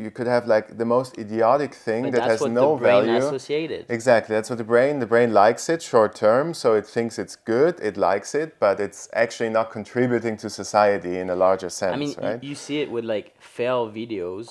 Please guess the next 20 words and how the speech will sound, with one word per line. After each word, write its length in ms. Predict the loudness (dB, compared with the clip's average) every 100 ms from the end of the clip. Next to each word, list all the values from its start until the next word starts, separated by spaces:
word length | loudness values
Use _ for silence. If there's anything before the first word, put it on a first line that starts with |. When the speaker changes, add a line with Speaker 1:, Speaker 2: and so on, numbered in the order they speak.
| -18
Speaker 1:
Fail 200 | 2 4
Speaker 2:
work 100 | 6
Speaker 1:
video, 160 | 4 -2
cat 340 | 2 4 4
Speaker 2:
better. 360 | 4 2 2 0
Speaker 1:
videos, 60 | -2
yeah, 80 | 0
yeah, 140 | 0
Speaker 2:
They, 140 | 0 0
Speaker 1:
exactly. 180 | -2 -2
Speaker 2:
they 140 | 0
work 280 | 0 -2 -2
better 260 | -2 -2
than, 280 | -6 -6 -8
like, 340 | -8 -10 _ -20
successful 720 | -16 -16 -8 -6 -6 -8 -8
video 300 | -6 -4 -6
for 180 | -6 -14
the 140 | -14
same, 500 | -12 -10 -8 -8